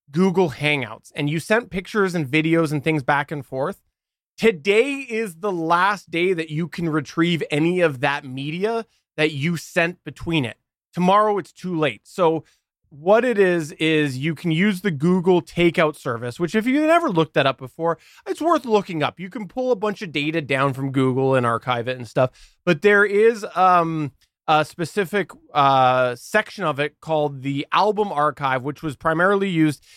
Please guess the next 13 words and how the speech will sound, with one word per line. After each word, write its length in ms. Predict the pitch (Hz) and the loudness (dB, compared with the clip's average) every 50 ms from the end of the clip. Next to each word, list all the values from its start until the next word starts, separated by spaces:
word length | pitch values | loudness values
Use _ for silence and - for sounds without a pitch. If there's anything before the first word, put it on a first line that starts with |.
| _ _ | _ _
in 220 | - 170 165 165 | -2 0 0 2
Google 320 | 139 160 160 165 175 175 143 | 4 4 4 4 4 2 0
Hangouts. 520 | 127 143 139 131 123 123 123 127 - - _ _ _ _ _ _ _ - | 0 -2 -2 0 0 -2 -2 -4 -6 -14 _ _ _ _ _ _ _ -4
And 240 | 165 165 160 156 156 | -2 0 0 0 0
that's 220 | 165 175 175 - | 0 -2 -2 -6
where 160 | 180 180 175 | -8 -4 -4
a 80 | 170 170 | -2 -2
lot 240 | 160 156 151 147 151 | 0 2 2 2 2
of 60 | 147 | 2
that 140 | 156 147 143 | 0 0 0
media 380 | 143 143 139 131 131 135 131 | -2 -2 -2 -2 0 0 0
was 160 | 123 123 117 | 0 0 -4
sent. 380 | - - 190 196 220 233 - | -2 0 2 2 2 0 -4